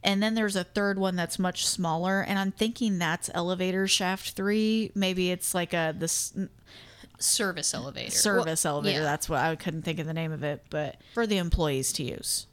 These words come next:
Speaker 1: to go up and down and to not bother the, the guest. So we don't realize what room we've stayed in, and we're actually on the seventh floor. Our room was seven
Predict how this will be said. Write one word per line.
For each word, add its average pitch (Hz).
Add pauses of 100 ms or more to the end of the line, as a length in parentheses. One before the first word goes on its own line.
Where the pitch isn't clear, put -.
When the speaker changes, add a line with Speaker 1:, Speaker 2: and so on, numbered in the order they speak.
(140)
Speaker 1:
to 214
go 147
up 131
and 160
down 143
and 143
to -
not 156
bother 156
the, 156
the 170
guest. - (380)
So 160 (200)
we 220
don't 202
realize 175
what 160
room 185
we've 202
stayed 202
in, 202
and 170
we're 156
actually 220 (280)
on 180
the 240
seventh 165
floor. 139 (440)
Our 180
room 180
was 165
seven 180